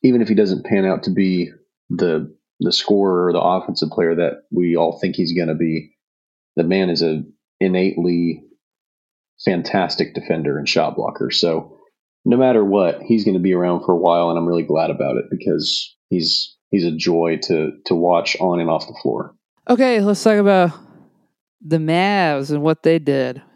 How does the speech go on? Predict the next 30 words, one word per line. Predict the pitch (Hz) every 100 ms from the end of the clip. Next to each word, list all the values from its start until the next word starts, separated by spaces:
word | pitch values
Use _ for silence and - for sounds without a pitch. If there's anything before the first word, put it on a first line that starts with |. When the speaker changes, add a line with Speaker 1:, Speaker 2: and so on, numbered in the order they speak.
| _ 156
Speaker 2:
Uh, | 151 143
I | 156
know | 170
you | 180 175 165
touched | 170 156 -
on | 151 147
it | 139
on | 143 139
your | 135 131
first | 147 135 -
episode, | 135 135 - 135 127 127 151 _ _ -
um, | 127 117 110 104 -
Speaker 1:
Yeah. | 98 -
Speaker 2:
a |
few | 139
days | 127 127 123
ago, | 120 120 117 117 - _ _ _ -
um, | 117 113
but | 123
now | 131 135
that | 135
you've | 131 -
kinda, | 139 127 123 - _ _ -
you | 143
know, | 131 113 143 _ 143
dissected | 131 - 135 - 127 -
things | 139 131
a | 131
little | 131 127
more, | 120 120 120 117